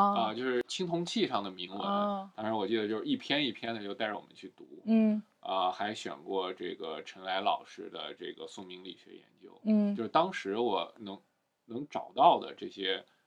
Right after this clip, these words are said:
Speaker 1: 呃，特别顶尖的，呃，人文社科的学者的课，我基本上在硕士和博士期间都认真听了一遍，
Speaker 2: 嗯。
Speaker 1: 绝大多数是选课了。
Speaker 2: 嗯。
Speaker 1: 当然选课就会有风险，比如说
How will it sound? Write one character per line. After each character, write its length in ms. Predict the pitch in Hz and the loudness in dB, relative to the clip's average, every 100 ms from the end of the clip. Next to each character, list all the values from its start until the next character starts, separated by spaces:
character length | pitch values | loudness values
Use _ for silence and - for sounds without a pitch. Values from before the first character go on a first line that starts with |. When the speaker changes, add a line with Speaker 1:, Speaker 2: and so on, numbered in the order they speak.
| _ | _
Speaker 1:
呃， 320 | - 90 87 95 | -8 -4 -4 -6
特 180 | - | -6
别 240 | 117 104 104 | 0 0 0
顶 240 | 104 90 95 | -4 -12 -8
尖 200 | 98 98 | -10 -8
的， 100 | 90 | -12
呃， 520 | 80 _ 90 87 - | -14 _ -20 -20 -20
人 140 | 92 | -20
文 100 | 92 | -20
社 160 | 95 98 | -18 -16
科 140 | 98 92 - _ _ - | -12 -14 -14 _ _ -20
的 160 | - - | -20 -20
学 180 | 85 | -16
者 120 | 85 69 | -12 -12
的 60 | |
课， 200 | - - | -14 -16
我 180 | - - | -14 -14
基 100 | - | -16
本 80 | 85 | -18
上 140 | 76 | -18
在 140 | 87 - | -16 -16
硕 180 | 98 | -16
士 60 | - _ | -20 _
和 100 | 80 - | -20 -20
博 140 | 80 | -20
士 80 | - | -20
期 140 | - | -20
间 100 | 87 85 | -20 -18
都 120 | 87 | -14
认 200 | 98 87 | -12 -12
真 140 | 82 85 | -14 -18
听 180 | - 87 | -20 -20
了 80 | |
一 60 | 69 | -20
遍， 180 | - - _ | -20 -20 _
Speaker 2:
嗯。 180 | 220 214 | -2 0
Speaker 1:
绝 60 | 208 | 0
大 160 | 147 | 0
多 160 | 113 110 | -2 -8
数 80 | 98 | -12
是 100 | 95 | -18
选 160 | - - | -20 -20
课 160 | - | -18
了。 140 | - - _ | -18 -18 _
Speaker 2:
嗯。 260 | 220 214 196 | 6 6 8
Speaker 1:
当 80 | 165 | 6
然 100 | 185 | 6
选 160 | - | 0
课 180 | - 139 | -2 0
就 140 | 131 135 | 2 0
会 200 | 135 104 | 2 2
有 100 | - | -2
风 200 | 123 135 | -8 -8
险， 220 | 85 - _ _ _ - | -8 -10 _ _ _ -6
比 80 | |
如 100 | 110 - - | -6 -6 -2
说 260 | 127 120 | 0 0